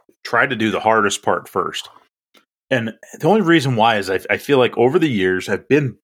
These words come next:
burned enough times saving the hard part for last,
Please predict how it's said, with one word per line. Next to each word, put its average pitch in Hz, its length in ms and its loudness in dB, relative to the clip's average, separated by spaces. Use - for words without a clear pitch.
burned 98 320 2
enough 120 300 0
times 135 480 -2
saving 131 360 0
the 101 60 -6
hard 113 280 0
part 120 260 -2
for 104 160 0
last, 98 600 -2